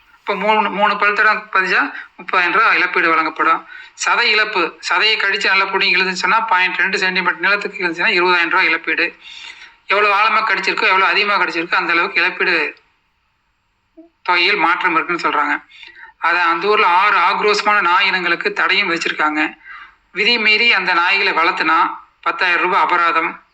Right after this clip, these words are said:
இந்த அபராதம் க-, போட்டுட்டா நம்ம கட்டுறோமா இல்லையாங்கிற சொல்லி பராம-, பார்க்க முடியாது அப்படிங்கிறதுனால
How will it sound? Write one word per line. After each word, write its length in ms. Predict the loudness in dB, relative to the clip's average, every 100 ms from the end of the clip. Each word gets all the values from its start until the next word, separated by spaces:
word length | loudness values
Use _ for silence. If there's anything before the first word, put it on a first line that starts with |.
| _
இந்த 140 | -4 -2
அபராதம் 600 | 0 2 2 4 2 0
க-, 220 | -6 -6 -4
போட்டுட்டா 440 | -2 0 0 0 -4 -14 -4
நம்ம 280 | -2 0 -2
கட்டுறோமா 360 | -2 0 0
இல்லையாங்கிற 340 | 2 2 0 -2
சொல்லி 280 | 0 0 0
பராம-, 480 | 0 0 0 0
பார்க்க 300 | -2 -2 -2
முடியாது 320 | -2 0 2 2
அப்படிங்கிறதுனால 720 | 0 -2 0 0 0 -2